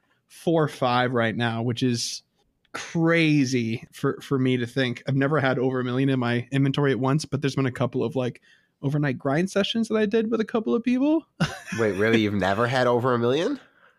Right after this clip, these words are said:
Speaker 1: No, I've never had in my inventory at once over a million Stardust.
Speaker 2: Wow.
Speaker 1: So this is a, a new experience for me. I'm very thrilled. Yeah.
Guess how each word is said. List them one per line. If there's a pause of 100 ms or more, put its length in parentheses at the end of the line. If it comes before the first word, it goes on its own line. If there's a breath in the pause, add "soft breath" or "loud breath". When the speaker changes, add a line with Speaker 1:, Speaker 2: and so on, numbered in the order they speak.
(100)
Speaker 1:
No,
I've
never
had
in
my
inventory
at
once
over
a
million
Stardust. (200)
Speaker 2:
Wow.
Speaker 1:
So
this
is
a,
a
new
experience
for
me.
I'm
very
thrilled.
Yeah.